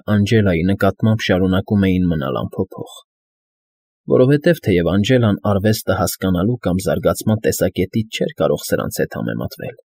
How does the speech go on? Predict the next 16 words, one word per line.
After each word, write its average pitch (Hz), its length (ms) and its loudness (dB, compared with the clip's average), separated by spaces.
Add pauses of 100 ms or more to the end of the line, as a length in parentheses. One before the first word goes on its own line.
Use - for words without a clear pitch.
(880)
բայց 101 260 0
ինչպես 95 380 0
զգում 113 260 0
էր 90 140 0
Յուջինը, 98 460 0 (720)
նա 160 140 0
հուզականությամբ 101 880 0
ավելի 82 280 -2
բարձր - 420 -8
էր։ - 120 -16 (1000)
Նրա 147 200 2
նամակները 120 560 2
տոգորված 98 580 0
էին 90 220 0
բուռն 98 340 -2
քնքշությամբ։ - 800 -12